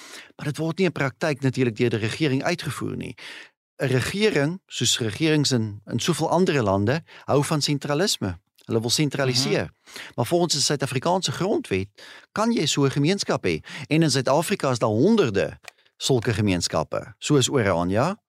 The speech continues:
Speaker 1: dis Xhosa gemeenskappe, dis Zulu gemeenskappe,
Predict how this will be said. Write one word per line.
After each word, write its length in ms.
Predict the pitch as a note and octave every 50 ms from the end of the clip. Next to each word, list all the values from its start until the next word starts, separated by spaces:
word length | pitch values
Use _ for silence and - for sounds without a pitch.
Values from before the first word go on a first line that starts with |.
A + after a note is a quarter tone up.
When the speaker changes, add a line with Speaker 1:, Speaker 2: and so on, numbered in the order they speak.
| _ _ _
Speaker 1:
dis 200 | - G#2+ - -
Xhosa 440 | - C3 B2+ B2 C3 B2+ D#3 D#3 D3
gemeenskappe, 640 | C3+ D3+ D3 C#3+ C#3 C3 - - D3+ C#3+ - D3+ C#3+
dis 180 | A#2 G#2 F#2+
Zulu 260 | - A#2+ B2+ C#3 D3 C3
gemeenskappe, 640 | - C#3 C3 A#2+ A2+ - - C3 A#2+ - C3+ C#3+